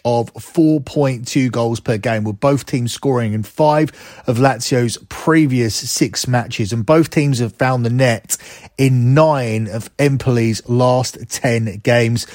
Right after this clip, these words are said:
I think Napoli are the, sorry, I think Lazio are the stronger team, though, especially at home, and they themselves are scoring an average of two point seven seven goals per home game this season. So I think it's highly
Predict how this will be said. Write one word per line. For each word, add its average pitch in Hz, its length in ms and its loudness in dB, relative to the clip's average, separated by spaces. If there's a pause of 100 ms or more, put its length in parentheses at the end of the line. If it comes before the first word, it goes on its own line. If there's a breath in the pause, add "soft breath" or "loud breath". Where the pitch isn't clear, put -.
(300 loud breath)
I 127 80 4
think 127 220 -2
Napoli 135 640 0
are 127 360 2
the, 117 320 -2
sorry, 120 280 0
I 110 60 -4
think 123 240 -4
Lazio 131 560 0
are 120 240 2
the 120 80 -6
stronger 123 340 0
team, 131 300 -2
though, 120 180 2
especially 123 560 -2
at 120 140 -6
home, 143 500 0 (380 loud breath)
and 120 260 0
they 135 220 4
themselves 123 720 2
are 117 100 -6
scoring 120 420 -2
an 117 200 -4
average 110 580 -2
of 120 220 -2
two 143 280 4
point 127 420 0
seven 131 640 -2
seven 117 500 -2
goals 117 340 0
per 123 260 -2
home 151 440 0
game 113 260 0
this 104 160 -4
season. 120 560 0 (320 loud breath)
So 123 360 2
I 123 100 0
think 135 180 0
it's 113 120 -6
highly 143 640 0